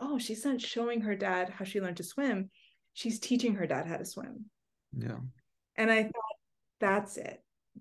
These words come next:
Speaker 1: That's the experience every first generation, second generation kid knows.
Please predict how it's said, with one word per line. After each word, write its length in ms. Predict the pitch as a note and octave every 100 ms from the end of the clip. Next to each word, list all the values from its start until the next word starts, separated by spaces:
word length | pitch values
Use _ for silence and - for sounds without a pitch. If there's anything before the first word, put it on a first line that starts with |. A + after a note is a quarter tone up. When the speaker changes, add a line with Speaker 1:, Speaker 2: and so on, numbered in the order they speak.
| _ -
Speaker 1:
That's 360 | B3+ B3+ B3
the 120 | B3+
experience 760 | B3 - - G#3 G3 F#3+ F#3 F#3 _ _ _ -
every 760 | A3 G#3+ G#3 G#3+ G#3 G3+ G#3 - _ _ _
first 240 | A#3 G#3+ G#3+
generation, 600 | G#3+ G3+ G3 G3 G3+ G3
second 320 | G3 F#3+ G3
generation 440 | G3 F#3+ F#3+ F#3+
kid 180 | F#3 F3
knows. 440 | E3 - - -